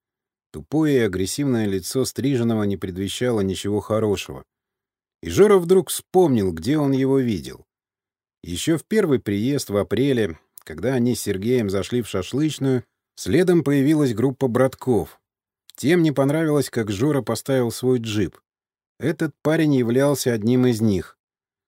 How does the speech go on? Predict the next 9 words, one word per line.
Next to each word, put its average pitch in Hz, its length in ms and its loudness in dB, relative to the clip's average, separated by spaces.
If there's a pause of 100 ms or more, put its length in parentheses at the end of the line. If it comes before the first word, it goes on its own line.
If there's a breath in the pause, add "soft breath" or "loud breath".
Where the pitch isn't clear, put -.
(200)
А 80 100 -16
что, - 260 -8
если 156 340 -2
ему 139 360 0
рассказать 127 640 -6
о 123 80 -4
кладе 127 400 -2
и 123 100 -2
Сэме? 85 500 0